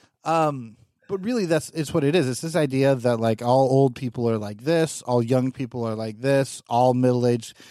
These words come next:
you know, every middle-aged guy has a midlife crisis. No, that's not true. Like, that's a stereotype, um, and, and a negative one.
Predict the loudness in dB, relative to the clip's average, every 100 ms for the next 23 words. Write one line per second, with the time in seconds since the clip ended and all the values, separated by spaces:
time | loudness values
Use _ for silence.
0 | -8 -4 -2 0 2 2 2 4 4 2
1 | 0 -2 2 2 2 2 2 2 2 2
2 | 2 2 0 -2 -2 -4 -12 -14 _ _
3 | _ _ -2 0 0 -4 -6 _ _ _
4 | _ _ _ -10 -8 -8 -10 -18 _ -8
5 | -6 -8 -6 -6 -6 -8 -14 -10 -10 -10
6 | -12 -16 -18 _ -14 -10 -4 -2 -2 -4
7 | -14 -16 -20 _ _ _ _ _ -4 -2
8 | 0 -2 -6 -4 -2 -2 0 -2 0 0
9 | 0 0 -4 -8